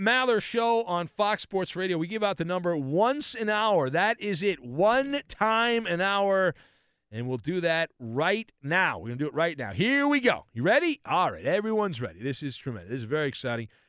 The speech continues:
Here's the big reveal. Eight seven seven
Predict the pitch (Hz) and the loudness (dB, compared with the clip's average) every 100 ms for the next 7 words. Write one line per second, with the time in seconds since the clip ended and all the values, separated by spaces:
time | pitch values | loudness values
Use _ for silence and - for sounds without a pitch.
0 | - 175 208 185 180 190 175 156 120 73 | -2 2 2 0 -2 0 0 0 -2 -4
1 | _ _ _ _ _ _ _ 190 240 311 | _ _ _ _ _ _ _ 4 4 4
2 | 311 _ - - 233 254 269 262 233 - | -2 _ -20 -6 2 2 4 0 -2 -2
3 | - 247 202 127 - | 2 4 4 0 -10